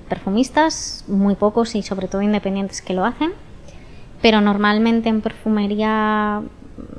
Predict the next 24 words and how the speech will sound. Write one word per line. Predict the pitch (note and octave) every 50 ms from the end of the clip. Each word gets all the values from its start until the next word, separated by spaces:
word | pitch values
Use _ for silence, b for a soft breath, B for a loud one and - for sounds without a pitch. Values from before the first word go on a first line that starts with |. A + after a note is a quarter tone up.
| -
mm, | - G#3+ G#3 G#3 G#3 G3+ G3+ G3+ G3+ G3+ -
incluso | - B3 A#3 A#3 G#3+ A3 G3
alta | F#3 F#3 G#3+
perfumería, | F#3+ G#3 - - - G3 G3 G3 G3 G3+ G#3+ G#3 G#3 G#3
nicho | G#3 G3+ G#3 G#3 - - G#3
y |
tal, | G3+ G#3+ A3 A#3+
suele | - - - G3 G3 G3+
ser | G3+ - G#3+ G#3 G#3+ - - -
una | A3 G3 G3+ G3
mezcla | F#3+ G3 G3 - - - G#3+ G#3+
de | G#3 G3+ G3 F#3 - -
naturales | A3+ G3+ G3 G3 - F#3+ G3 G3 F#3+ G3 F#3+ -
y | A3
sintéticos | - G#3+ G#3 G#3 A3 A3 A3 B3 - E4 - - - -
o | - G#3
incluso | G3 F3+ - F#3+ F3 F#3
solo | - - F3+ F3 F#3+
sintéticos. | F#3+ - F#3 F3+ F3 F#3 F#3+ F3+ - - - -
Pero | - A3 G3+
solo | G3 - - A3 A3+ B3
naturales | C4 B3 A3 A3+ G#3 G#3 A3+ D4 F#4 - - G#3
los | G3 F#3+ - - G#3+
hay | A#3 D4 D#4+